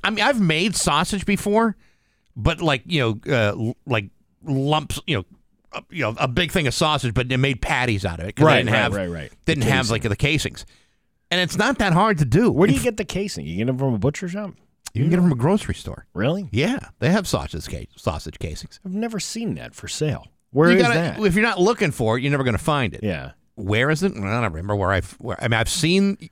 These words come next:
Speaker 1: I've seen 'em, and I'm sure if you went to the, uh, to the butcher and
Speaker 2: Mm-hmm.
Speaker 1: said, "Hey, where would I find sausage casings?" he would tell you exactly where it is.
Speaker 2: Yeah.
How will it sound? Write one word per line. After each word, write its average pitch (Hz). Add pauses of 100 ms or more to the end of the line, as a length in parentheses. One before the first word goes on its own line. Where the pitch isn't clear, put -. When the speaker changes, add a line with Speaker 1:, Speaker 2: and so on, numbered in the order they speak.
(100)
Speaker 1:
I've 139
seen 185
'em, 208
and 143
I'm 135
sure 180
if 151
you 139
went 147
to 147
the, 127 (500)
uh, 113
to 123
the 110
butcher 160 (380)
and 110
Speaker 2:
Mm-hmm. -
Speaker 1:
said, 151
"Hey, 156
where 165
would 165
I 151
find 143
sausage 143
casings?" 78
he 131
would 120
tell 135
you 113
exactly 110
where 101
it 92
is. 104
Speaker 2:
Yeah. 67